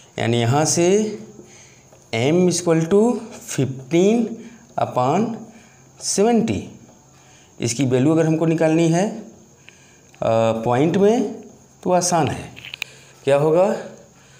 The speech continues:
अ, M equal to fifteen upon seventy, यानी M equal to zero, one point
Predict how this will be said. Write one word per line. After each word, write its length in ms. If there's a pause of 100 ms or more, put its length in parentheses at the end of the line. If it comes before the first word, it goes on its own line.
(480)
अ, 120 (920)
M 200
equal 300
to 140 (120)
fifteen 1400
upon 520 (280)
seventy, 520 (600)
यानी 460
M 200
equal 380
to 140 (800)
zero, 360 (2250)
one 420
point 520